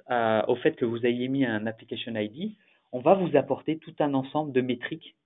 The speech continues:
concernant justement l'usage de votre application. Donc ça, ce sont des parties qu'on est encore en train de travailler, mais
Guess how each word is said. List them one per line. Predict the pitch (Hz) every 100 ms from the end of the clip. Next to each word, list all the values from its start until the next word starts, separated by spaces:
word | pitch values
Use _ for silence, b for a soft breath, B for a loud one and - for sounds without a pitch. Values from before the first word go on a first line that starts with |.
| _ _ _ _
concernant | 123 - 117 120 139
justement | 123 - 123 131
l'usage | 123 127 123 139 135
de |
votre | 113 113 -
application. | - 110 104 - _ _ _ _ _
Donc | -
ça, | 135
ce | -
sont | -
des | 113
parties | 113 110 -
qu'on | - 113
est |
encore | 117 143
en | 135
train | 127 113
de |
travailler, | - 104 110 165
mais | 156 123